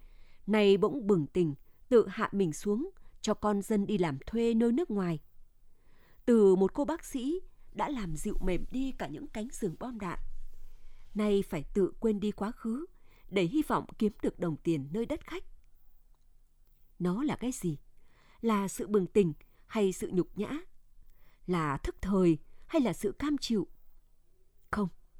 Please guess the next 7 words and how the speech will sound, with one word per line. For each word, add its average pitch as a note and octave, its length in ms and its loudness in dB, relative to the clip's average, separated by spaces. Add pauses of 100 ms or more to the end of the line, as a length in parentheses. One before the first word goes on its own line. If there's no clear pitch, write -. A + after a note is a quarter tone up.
(880)
Như G#3+ 140 8
Bình, D#3 380 4 (260)
nó G#3 160 2
đã A3+ 120 -4
có D4+ 140 0
lần E3 260 2
nói, A#3 300 -4